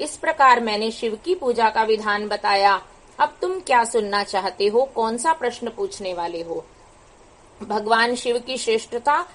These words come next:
तथा उनके पूजन की अनिवार्य आवश्यकता का प्रतिपादन।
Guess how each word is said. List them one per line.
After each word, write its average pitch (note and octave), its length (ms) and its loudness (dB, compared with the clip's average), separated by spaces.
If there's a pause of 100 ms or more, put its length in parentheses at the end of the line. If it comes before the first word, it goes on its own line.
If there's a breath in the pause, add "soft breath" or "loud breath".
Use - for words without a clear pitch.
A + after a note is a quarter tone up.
(280 loud breath)
तथा C#4+ 260 2
उनके B3 420 -2
पूजन B3 480 0
की C4 220 -6 (120)
अनिवार्य A3+ 640 4 (260)
आवश्यकता A3 600 0
का D4 140 -2
प्रतिपादन। F3 800 -6